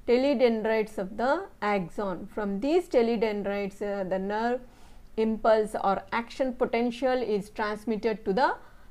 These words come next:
cell body, that is the dendrites of, these are the dendrites of the cell body. So, the bridge between the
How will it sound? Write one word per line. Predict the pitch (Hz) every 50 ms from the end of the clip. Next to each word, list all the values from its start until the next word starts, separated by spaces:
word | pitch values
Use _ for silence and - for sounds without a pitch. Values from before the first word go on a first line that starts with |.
| - -
cell | - - 285 285 311 302
body, | 233 262 247 233 220 214 226 214 190
that | 160 196 208 202
is | 240 226 196
the | 226 202
dendrites | 185 160 - 233 233 254 262 247 285 285 285 285 - -
of, | 254 220 202 190 202 196
these | 233 240 240 226
are | 240 233 220
the | 214 226 214
dendrites | 185 208 208 214 220 233 233 233 233 254
of | 202 208 214
the | 277 294 381 480 - - - - - -
cell | 254 202 196
body. | 170 190 185 175 180 190 185 160 - - - 220 -
So, | - 226 214
the | 208 226
bridge | 202 214 285 294 359 415 - 415 - 233 214
between | 262 214 262 254 269 262 254 247
the | 247 247 240